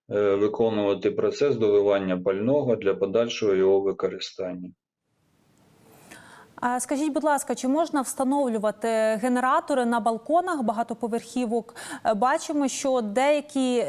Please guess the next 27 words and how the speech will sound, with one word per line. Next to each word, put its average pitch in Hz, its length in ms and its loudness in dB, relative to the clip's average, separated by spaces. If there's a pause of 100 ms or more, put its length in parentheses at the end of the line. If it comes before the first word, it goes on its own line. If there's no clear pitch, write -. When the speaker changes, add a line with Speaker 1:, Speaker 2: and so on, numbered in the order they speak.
Speaker 2:
містяни, 285 680 2
е, 233 680 0 (180)
зрештою 262 600 0
користуються 269 680 -2
такою 254 420 -2
практикою. 208 680 -6 (1700)
Speaker 1:
Ну, 160 200 2
я 151 140 6
вище 160 360 2
вже 135 180 4
зу-, 139 300 2
зупинився. 165 600 2
Використання 127 760 2 (220)
генераторів 135 720 2
можливе 110 600 2 (340)
лише 107 520 2 (180)
при 117 140 2
встановленні 123 580 2
на 104 160 2
відстані 110 480 0
не 98 100 -2
менше 107 360 -2
шести 104 440 -4
метрів 110 420 0
від 92 260 -4
стін 113 340 -2
будівлі. 92 460 -10